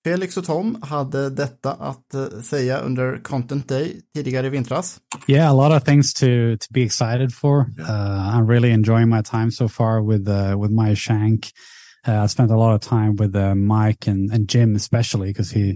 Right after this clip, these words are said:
Speaker 2: he lives here in in Indy. And, I mean, their welcoming to this team has been phenomenal. Like, I, I feel like,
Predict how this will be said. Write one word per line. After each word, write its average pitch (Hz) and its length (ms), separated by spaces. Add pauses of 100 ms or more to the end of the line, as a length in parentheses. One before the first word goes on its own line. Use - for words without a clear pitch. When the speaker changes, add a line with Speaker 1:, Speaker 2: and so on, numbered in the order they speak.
Speaker 2:
he 113 60
lives 110 280
here 107 180
in 98 180 (460)
in 135 100
Indy. 131 500
And, 117 260
I 120 100
mean, 120 160
their 131 180
welcoming 123 560
to - 100
this 117 200
team 113 280
has 104 140
been 107 220
phenomenal. 107 680
Like, 98 280
I, 101 240
I 101 40
feel 107 260
like, 98 360